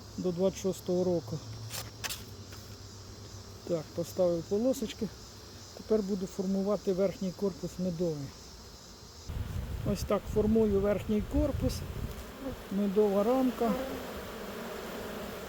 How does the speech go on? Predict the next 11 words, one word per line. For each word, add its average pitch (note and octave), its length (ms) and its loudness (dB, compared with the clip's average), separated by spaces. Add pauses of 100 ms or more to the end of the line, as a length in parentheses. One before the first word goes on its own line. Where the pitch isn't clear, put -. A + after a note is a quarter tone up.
(500)
Внизу G3 380 4
там, F#3+ 240 6
де F#3+ 80 6
не F#3+ 180 4
запечатано, F#3 760 4
там F3+ 220 2
теж B3 260 4
блистить. A3 480 4 (800)
У G#3+ 60 4
нас A#3 180 10
ще A3 280 10